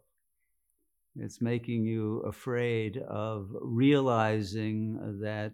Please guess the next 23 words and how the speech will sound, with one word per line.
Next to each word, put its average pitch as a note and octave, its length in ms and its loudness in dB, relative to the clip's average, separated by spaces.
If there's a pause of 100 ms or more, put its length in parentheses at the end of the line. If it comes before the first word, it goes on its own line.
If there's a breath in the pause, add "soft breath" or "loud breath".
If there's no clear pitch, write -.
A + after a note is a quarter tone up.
uh, G#2 260 -4
the G#2 80 -6
ego G#2+ 420 -2
is F#2+ 180 -6
a F#2+ 60 -8
fake G#2+ 400 -4
and G2+ 120 -6
doesn't G#2+ 300 -4
really G2+ 380 -4
exist, G#2+ 680 -8 (580 soft breath)
and, G2+ 440 -2
uh, G2+ 360 -4
and G2+ 220 -6
that G2+ 220 -6
you G#2+ 260 -2
are G2+ 120 0
not A2 280 2
who A2 120 -4
you G#2 200 -4
think D#3 340 2
you F#2 160 0
are, - 240 -12 (560)
right? F#2 220 -8